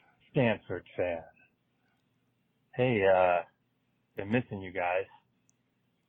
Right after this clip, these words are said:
Been missing all of this self-loathing torture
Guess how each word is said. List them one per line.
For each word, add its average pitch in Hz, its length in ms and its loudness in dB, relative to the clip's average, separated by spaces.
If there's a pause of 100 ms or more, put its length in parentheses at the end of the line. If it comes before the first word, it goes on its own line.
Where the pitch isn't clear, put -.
(280)
Been 101 140 -12
missing 104 300 -6
all 98 220 4
of 95 60 -2
this 95 140 -2 (1000)
self-loathing 104 800 2
torture 107 580 2